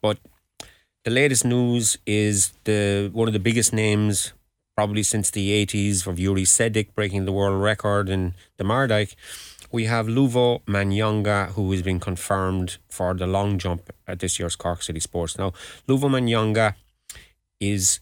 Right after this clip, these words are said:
Olympic silver medalist, world champion,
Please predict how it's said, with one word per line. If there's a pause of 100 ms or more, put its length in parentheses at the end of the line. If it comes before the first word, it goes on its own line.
(140)
Olympic
silver
medalist, (260)
world
champion,